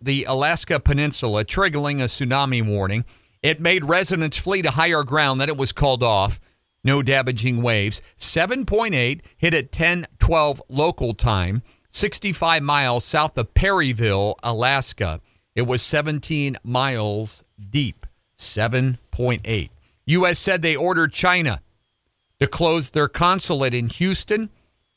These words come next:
to protect American intellectual property and the private information of Americans. China's strongly condemning the move, which comes at a time of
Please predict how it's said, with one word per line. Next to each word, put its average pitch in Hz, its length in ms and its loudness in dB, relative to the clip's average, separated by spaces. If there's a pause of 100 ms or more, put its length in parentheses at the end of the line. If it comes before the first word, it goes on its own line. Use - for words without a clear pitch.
(140)
to 156 100 2
protect 175 680 2
American 151 800 0
intellectual 190 680 0
property 104 580 2 (480)
and 190 220 2
the 151 60 0
private 165 360 2
information 156 840 -2
of 151 160 -2
Americans. 170 680 0 (280)
China's 175 420 2
strongly 139 640 -2
condemning 135 560 0
the 113 80 0
move, 110 460 -2 (400)
which 117 180 0
comes 135 300 0
at 120 100 -2
a 113 60 -2
time 123 440 2
of 110 160 -2